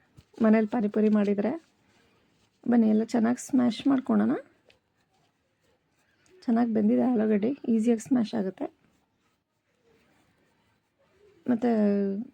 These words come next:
ಬೇಯಿಸಿರೋಂಥ ಬಟಾಣಿ ಕಾಳು ಕೂಡ ಸ್ಮ್ಯಾಶ್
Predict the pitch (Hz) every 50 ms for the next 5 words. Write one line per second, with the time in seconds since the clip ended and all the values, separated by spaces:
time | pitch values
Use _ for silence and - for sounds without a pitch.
0 | _ _ _ _ _ _ _ _ - 214 214 220 226 226 - 262 254 254 247 247
1 | 269 262 247 247 240 226 214 202 214 - _ - 208 214 208 - 247 240 269 262
2 | - 269 262 254 254 247 254 254 - - 254 285 381 440 _ _ _ _ _ _
3 | _ _ _ _ - - - 247 233 226 -